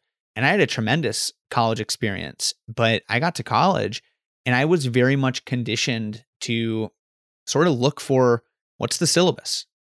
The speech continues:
I, I wanna be an A player. What does that look like? And going to my boss as almost looking at him like an instructor. What do I need to do to get an A? It, you know, I've always really cared about my grades. I've always really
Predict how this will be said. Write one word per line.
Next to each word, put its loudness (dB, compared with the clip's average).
I, -2
I 2
wanna 4
be 4
an 4
A 2
player. 0
What 0
does 0
that 2
look -6
like? -8
And -2
going 2
to 2
my 2
boss 0
as 0
almost 2
looking 2
at 0
him 0
like -2
an 0
instructor. -2
What 0
do 4
I 6
need 2
to 0
do 2
to 2
get 2
an -2
A? 2
It, -2
you -2
know, -4
I've 0
always 4
really 6
cared 2
about 4
my 2
grades. 2
I've -4
always 0
really -2